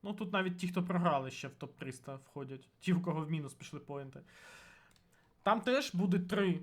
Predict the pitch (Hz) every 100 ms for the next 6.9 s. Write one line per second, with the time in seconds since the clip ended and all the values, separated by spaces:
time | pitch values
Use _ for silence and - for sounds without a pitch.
0 | - - - 294 294 - 254 247 240 165
1 | - 190 180 170 160 185 220 214 208 202
2 | 196 180 - 170 151 127 120 - - -
3 | 165 165 147 165 180 285 311 320 247 226
4 | 175 175 190 180 175 175 160 151 139 151
5 | 151 135 143 143 135 139 180 175 156 -
6 | - 175 - 185 226 240 240 220